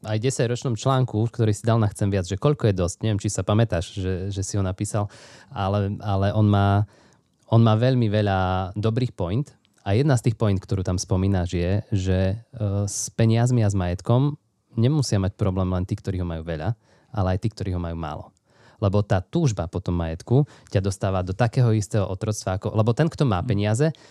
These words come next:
Speaker 1: tak sa bojí, že o nich príde, že príde o tie istoty. Ale ten, kto nemá, tak túži a toho dostáva do takého istého otroctva, ako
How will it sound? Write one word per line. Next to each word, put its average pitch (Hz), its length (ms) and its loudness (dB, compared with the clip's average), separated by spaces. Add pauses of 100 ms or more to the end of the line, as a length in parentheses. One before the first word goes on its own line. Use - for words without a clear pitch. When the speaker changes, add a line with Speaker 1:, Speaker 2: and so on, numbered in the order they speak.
Speaker 1:
tak 104 140 0
sa - 140 -2
bojí, 120 240 2
že 107 140 0
o 104 60 2
nich 107 160 0
príde, 82 340 -6 (120)
že 98 160 -4
príde 107 300 -2
o 95 80 -2
tie 101 160 -6
istoty. - 440 -12
Ale 95 200 -6
ten, 107 140 -2
kto 107 140 -4
nemá, 107 460 0 (280)
tak - 200 -8
túži 107 480 -2 (720)
a 101 340 0 (320)
toho 110 200 -2
dostáva 101 380 2
do 95 80 2
takého 127 400 2
istého 110 320 2
otroctva, 104 720 -2 (220)
ako 98 340 -4